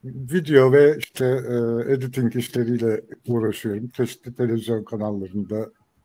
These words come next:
e, prodüksiyon şirketlerinde çalıştım. En son, e, iki bin altıdan bu yana da kendi hesabıma çalışıyorum. E,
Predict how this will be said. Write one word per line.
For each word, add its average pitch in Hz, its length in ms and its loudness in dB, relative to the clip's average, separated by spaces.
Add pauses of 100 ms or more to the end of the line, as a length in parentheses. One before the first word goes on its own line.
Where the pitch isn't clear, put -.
(240)
e, 113 120 -4 (440)
prodüksiyon 117 460 -2
şirketlerinde 101 840 -8
çalıştım. 156 880 -6
En 147 160 -2
son, 123 260 0 (260)
e, 127 60 -6 (1200)
iki 139 260 -8
bin 151 120 -2
altıdan 131 600 2
bu 117 40 4
yana 107 280 0
da 156 100 -4
kendi 127 300 2
hesabıma 104 500 -2
çalışıyorum. 101 580 -6 (1000)
E, 120 80 -2